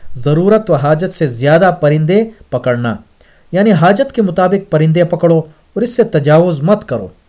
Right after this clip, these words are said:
پھر دوسرے معنی یہ بیان کیے گئے ہیں کہ وہ ہاویہ یعنی جہنم میں گرا۔ ہاویہ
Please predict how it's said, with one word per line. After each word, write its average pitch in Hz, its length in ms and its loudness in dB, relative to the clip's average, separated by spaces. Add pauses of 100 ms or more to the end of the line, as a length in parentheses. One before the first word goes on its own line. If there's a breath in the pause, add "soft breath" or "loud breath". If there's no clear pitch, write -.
(1800 soft breath)
پھر 311 120 -4 (160)
دوسرے 226 420 -2
معنی 226 320 0
یہ 226 220 0
بیان 151 440 0
کیے 185 280 -2
گئے 151 160 2
ہیں 147 320 0
کہ 156 100 0
وہ 170 360 0
ہاویہ 165 560 4 (280)
یعنی 151 240 0
جہنم 160 460 0
میں 147 220 0
گرا۔ 120 200 -2 (440 soft breath)
ہاویہ 208 420 4